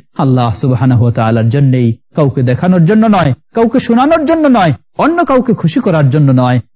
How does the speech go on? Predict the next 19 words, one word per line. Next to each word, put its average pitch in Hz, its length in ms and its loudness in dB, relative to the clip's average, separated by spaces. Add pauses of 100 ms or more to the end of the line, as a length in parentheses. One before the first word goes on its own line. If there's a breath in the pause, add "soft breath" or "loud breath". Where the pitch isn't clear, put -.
বা 156 100 2
অন্য 208 360 2
কারো 143 420 0 (200)
নৈকট্য 233 480 2
লাভের 160 340 2
জন্য 127 280 2
নয়। 180 380 2 (200)
হতে 165 200 0
হবে 131 200 2
ইবাদত 127 440 0 (140)
আল্লাহ 135 280 0
সুবহানাহু 131 520 0
ওয়া 127 100 0
তাআলার 120 360 0
জন্যই। 113 480 0
এর 247 160 2
নামই 208 280 2
হলো 208 180 2
তাওহীদ। 135 480 0